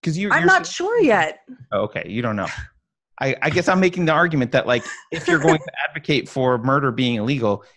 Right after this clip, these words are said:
Speaker 1: you need to advocate, and, and you believe abortion is murder,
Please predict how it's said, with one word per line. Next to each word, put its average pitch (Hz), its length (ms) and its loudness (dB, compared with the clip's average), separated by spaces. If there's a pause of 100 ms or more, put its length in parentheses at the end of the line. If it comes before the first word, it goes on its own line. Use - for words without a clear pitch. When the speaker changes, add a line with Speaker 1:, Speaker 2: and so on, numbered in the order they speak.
Speaker 1:
you 113 140 0
need 131 200 2
to - 120 -2
advocate, 104 600 -8
and, 135 220 -2
and 156 240 -2
you 147 120 -4
believe 120 420 -4
abortion 104 420 -10
is 90 120 -10
murder, 92 280 -12